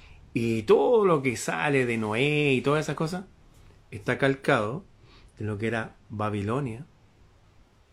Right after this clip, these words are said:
lo que es la Persia, lo que es hoy día Irán. La sola existencia de Irán,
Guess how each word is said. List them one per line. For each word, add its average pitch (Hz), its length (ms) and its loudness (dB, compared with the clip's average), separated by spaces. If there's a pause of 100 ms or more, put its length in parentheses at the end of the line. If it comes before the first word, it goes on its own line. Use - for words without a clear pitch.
(960)
lo 110 100 -10
que 110 100 -4
es 110 80 -4
la 101 180 -6
Persia, 113 540 -6 (800)
lo 104 180 -8
que 143 120 2
es 147 40 2
hoy 147 160 -2
día 156 220 -2
Irán. 160 460 -6 (1600)
La 135 480 -6
sola 170 220 0
existencia 214 880 0
de 202 80 2
Irán, 160 420 -2